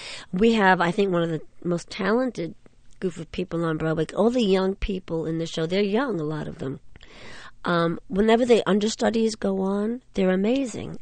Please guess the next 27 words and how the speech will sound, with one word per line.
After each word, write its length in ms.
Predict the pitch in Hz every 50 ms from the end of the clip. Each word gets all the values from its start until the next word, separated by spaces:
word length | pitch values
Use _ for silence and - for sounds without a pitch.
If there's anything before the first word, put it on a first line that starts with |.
| -
Everybody 500 | 202 202 233 302 262 247 233 226 220 208
was 180 | 202 185 180 -
handpicked 680 | - - 190 190 180 180 - - 226 220 - - - -
by 140 | - 165 165
Sam 340 | - - - 180 175 175
Mendes, 540 | 175 180 196 220 214 190 170 - - 151 -
and 160 | - - 175
everybody 440 | - 180 196 240 240 202 185 180 185
is 120 | 180 170 180
extraordinarily 1000 | 170 - - - - - - 214 226 233 220 185 175 160 156 151 156 156 156
talented. 720 | 151 - - - 220 226 233 220 185 - - - - - - - - - - - - -
Though 100 | - 202
when 80 | 214
an 100 | 214 208
understudy 380 | 202 226 277 302 294 - 190 180
goes 180 | 185 180 175 185
on, 100 | 196 196
you 80 | 190
go, 140 | 180 180 180
"Wow, 640 | 180 175 170 - 208 269 - - - - 190 165 - - _ - - - - - - - - - - -
they're, 240 | 196 208 208 196 -
they're, 380 | - 185 196 190 185 180 175
they 220 | 175 - 185 185 180
were, 320 | 180 175 175 170 165 170 170 - - -
they're 220 | - 180 175 175
great." 400 | 170 160 - 190 185 185 185 - - - - - - - - - - -
And 480 | - 254 294 285 208 180 175 170 185